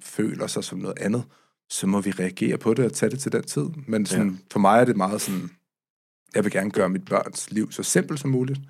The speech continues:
Speaker 2: Mm.
Speaker 1: Og der er forståelsen af, at der er drenge, og der er piger. Det,
Speaker 2: Ja, ja.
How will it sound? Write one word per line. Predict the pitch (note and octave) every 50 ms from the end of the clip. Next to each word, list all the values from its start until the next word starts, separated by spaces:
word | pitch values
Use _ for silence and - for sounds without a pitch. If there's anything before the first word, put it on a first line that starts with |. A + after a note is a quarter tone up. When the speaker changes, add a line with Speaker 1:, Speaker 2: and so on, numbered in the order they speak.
| - - -
Speaker 2:
Mm. | F#2+ F#2 E2+ D#2+ -
Speaker 1:
Og | - C3+ -
der | A#2
er | A2
forståelsen | G2+ - - - - A2 G2+ G#2 - - G#2
af, | G#2 A2+
at | - - -
der | G2 G2
er |
drenge, | - F#2+ A2+ C3 D#3 D3
og | C3
der | A2
er | G#2+ -
piger. | - B2+ B2 C3+ D#3 C#3+ C#3 - _ _ _ _ _ _ _ _ _ _ _ _ _ _ _ _ _ _ -
Det, | E3 D#3 C#3+ C#3 C3+ - - - _ _
Speaker 2:
Ja, | A#2+
ja. | G#2+ F2+ E2+